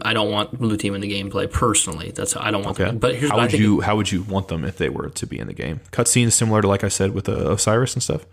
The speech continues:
Speaker 1: Yeah, be available in cutscenes. Maybe even have them be available temporarily as A I fighting in battle, similar to Reach. You know, not an
Speaker 2: Yeah.
Speaker 1: actual team member, but, like, you know,
Speaker 2: Yeah.
Speaker 1: cats running around or whatever.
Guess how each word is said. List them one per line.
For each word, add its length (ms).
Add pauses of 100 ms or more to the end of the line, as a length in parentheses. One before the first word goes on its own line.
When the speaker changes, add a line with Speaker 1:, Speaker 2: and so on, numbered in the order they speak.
(340)
Speaker 1:
Yeah, 360
be 180
available 320
in 80
cutscenes. 500
Maybe 240
even 240
have 240
them 220
be 240
available 800 (720)
temporarily 920 (100)
as 280
A 180
I 220
fighting 340
in 100
battle, 320
similar 440
to 180
Reach. 560 (1700)
You 100
know, 60
not 180
an 80
Speaker 2:
Yeah. 60 (220)
Speaker 1:
actual 140
team 360
member, 260
but, 160
like, 300
you 40
know, 200
Speaker 2:
Yeah. 160
Speaker 1:
cats 180
running 200
around 220
or 60
whatever. 280